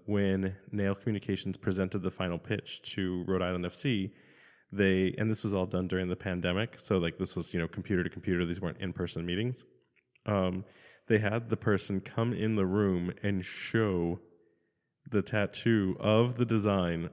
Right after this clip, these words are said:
on their body and go, "This is so good, I've already done this. Like, this is what people will want.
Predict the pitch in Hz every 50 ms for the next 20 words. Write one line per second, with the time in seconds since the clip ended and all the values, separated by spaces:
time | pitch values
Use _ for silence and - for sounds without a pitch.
0 | - - 95 95 98 110 107 95 90 92 92 92 92 87 90 87 87 90 92 87
1 | 82 87 101 110 - 139 143 131 - - 117 110 110 107 92 92 98 104 95 90
2 | 87 - - 95 95 95 95 95 95 92 87 95 - 90 90 90 90 90 90 92
3 | - - 101 98 - - - - - - _ _ _ _ - 131 127 147 147 139
4 | 135 - - 117 110 - 110 101 90 90 85 80 90 87 85 82 - _ -